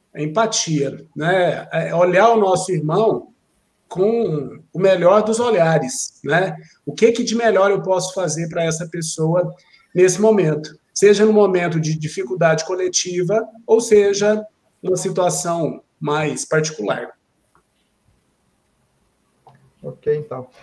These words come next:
Speaker 2: E, Augusto, eu de-, te deixei por último, que eu vou pedir pra você fazer a prece, a prece final pra nós.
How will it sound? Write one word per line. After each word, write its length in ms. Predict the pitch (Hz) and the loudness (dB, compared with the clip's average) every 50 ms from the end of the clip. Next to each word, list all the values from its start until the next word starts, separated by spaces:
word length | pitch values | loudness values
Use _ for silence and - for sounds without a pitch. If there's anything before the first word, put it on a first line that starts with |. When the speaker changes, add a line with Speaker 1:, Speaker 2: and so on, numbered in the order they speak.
| - - _ - | -20 -20 _ 2
Speaker 2:
E, 60 | 139 | 4
Augusto, 520 | 170 185 214 269 240 180 185 - 151 147 - | 4 6 6 6 6 6 4 2 0 2 6
eu 320 | 156 160 180 175 170 - - | 8 8 8 8 6 6 4
de-, 160 | 180 196 190 | 4 4 4
te 140 | - - 185 | 2 4 4
deixei 240 | 214 196 - 190 | 6 6 6 4
por 140 | 190 - 220 | 4 4 4
último, 120 | 220 220 - | 4 4 2
que 60 | 240 | 2
eu 20 | |
vou 100 | 226 240 | 2 2
pedir 140 | - 185 214 | 2 0 -4
pra 80 | - - | -4 -2
você 100 | 214 196 | -4 0
fazer 380 | 202 208 185 175 160 160 175 | 2 2 2 2 2 2 2
a 80 | 180 190 | 2 2
prece, 880 | 180 180 185 170 170 180 185 185 185 - - - 190 190 180 170 160 151 | 2 0 0 2 2 2 2 0 -4 -10 -6 -2 2 2 2 2 0 -2
a 100 | 151 135 | -4 -4
prece 280 | - 170 170 175 - | 0 -2 -2 -2 -2
final 320 | - 202 180 180 175 180 180 | -4 -2 0 2 2 0 0
pra 160 | 185 196 196 | 0 0 0
nós. 380 | 185 156 131 117 110 - - | 2 0 0 -2 -4 -6 -14